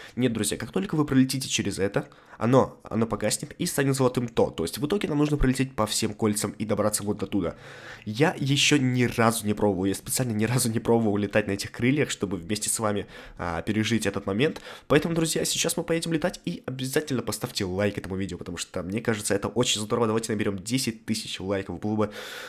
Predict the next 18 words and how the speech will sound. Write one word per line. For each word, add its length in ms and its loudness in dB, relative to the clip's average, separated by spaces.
было 180 4
бы 140 0
очень 280 4
приятно, 460 -8
я 140 -4
бы... 120 -6
а, 880 -4
я 160 -8
бы... 160 -8
а. 380 -16
Ну 100 8
ладно, 180 8
друзья, 220 0
что 160 0
ж, 40 0
давайте 240 0
попробуем 320 0
полетать 400 -2